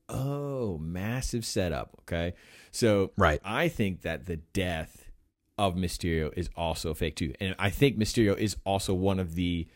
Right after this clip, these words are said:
Speaker 1: founding members of the Sinister Six, too. So I think that he would have a vendetta against Spider-Man, knowing his identity now, and wanna jump in and put his hat in there, too, as well. So I think that,
Speaker 2: Yeah.
Speaker 1: I think he'd, I, he'd have to be still alive for a little bit.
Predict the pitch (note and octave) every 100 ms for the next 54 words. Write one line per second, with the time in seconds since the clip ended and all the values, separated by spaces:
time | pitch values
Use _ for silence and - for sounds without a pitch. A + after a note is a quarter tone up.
0 | _ - F2 E2 D#2 D#2+ D#2 - D#2+ D#2+
1 | E2 - D#2+ E2 - - D2 - F2 F2+
2 | G2 D#2+ D#2+ - F2+ E2 E2 D#2 E2 E2
3 | D#2+ D#2 D#2 - E2 D#2+ D#2+ E2 - _
4 | E2+ G#2 A#2 G#2+ F#2+ F2+ F2+ F2 E2+ E2+
5 | E2 D#2+ - - _ _ F2+ E2+ E2 D#2+
6 | D#2 _ _ - E2+ G2+ F#2 F2 E2 F2+
7 | E2 D#2 F#2 - F2+ - E2 - D#2+ D#2
8 | - E2 D2+ D#2+ D2+ - D#2 F2 F2+ D2+
9 | E2 D#2+ - - F#2 C#2+ A2 G#2+ F2+ G2
10 | - D#2+ F2+ F#2 G2+ G2 - F2 F#2+ D#2
11 | D#2 D2+ D2 D2 D2